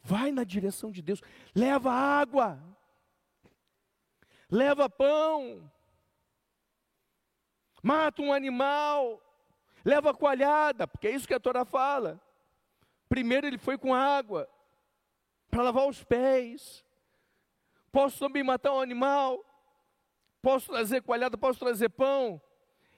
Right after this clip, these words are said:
E o que que Adonai fala? Faz o que você tá falando.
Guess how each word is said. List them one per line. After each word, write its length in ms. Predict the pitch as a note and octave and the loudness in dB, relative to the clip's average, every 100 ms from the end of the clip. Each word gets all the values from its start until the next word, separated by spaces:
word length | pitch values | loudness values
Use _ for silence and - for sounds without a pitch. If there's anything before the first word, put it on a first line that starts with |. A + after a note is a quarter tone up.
| _ - | _ -2
E 160 | F#3+ | 0
o 80 | C4 | 0
que 220 | - C#4 | 0 -4
que 120 | - | 0
Adonai 400 | C4 A3+ A#3 B3 | 0 0 0 0
fala? 540 | - A#3 G#3 F#3 C3+ G#2+ _ _ _ _ _ | 0 0 2 2 -2 -6 _ _ _ _ _
Faz 1300 | _ - F3 G3+ G#3 G#3+ A#3+ C#4 C#4 C4 - - - _ _ _ | _ -4 2 4 4 2 2 -2 -4 -8 -12 -20 -20 _ _ _
o 80 | - | -14
que 160 | - G3+ | -6 -4
você 340 | G3+ G3 A3 | -2 -2 -2
tá 160 | - A3+ | -2 -2
falando. 840 | - B3 C4+ E4+ F4+ C#4 E3 A2 | 0 0 4 4 4 0 -10 -12